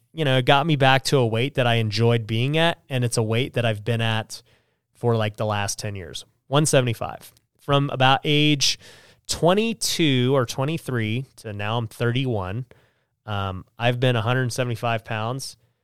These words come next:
give or take five pounds for the last, like, eight to ten years. I haven't even fluctuated above that because I've realized that my body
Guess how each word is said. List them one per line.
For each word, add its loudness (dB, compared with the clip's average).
give 0
or 2
take -2
five -2
pounds -12
for -12
the -4
last, -4
like, -8
eight -8
to -10
ten -8
years. -16
I -4
haven't 0
even -2
fluctuated -6
above -10
that -14
because 4
I've 10
realized 8
that 6
my 4
body 6